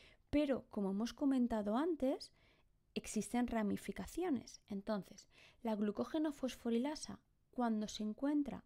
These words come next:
a cuatro residuos del punto de ramificación, no puede continuar.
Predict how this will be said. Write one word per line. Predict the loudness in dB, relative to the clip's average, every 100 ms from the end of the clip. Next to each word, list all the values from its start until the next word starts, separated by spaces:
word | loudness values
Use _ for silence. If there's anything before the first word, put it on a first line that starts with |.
| _ -4
a | -4
cuatro | 0 0 2 2 0
residuos | 0 -2 -2 -2 -4 -6 -2
del | -2 -2
punto | 0 2 2 0
de | -6
ramificación, | -4 0 2 0 -2 -2 0 0 0 -4 -20 -6 6
no | 8 8
puede | 4 2 0
continuar. | -2 -2 -4 -6 -6 -10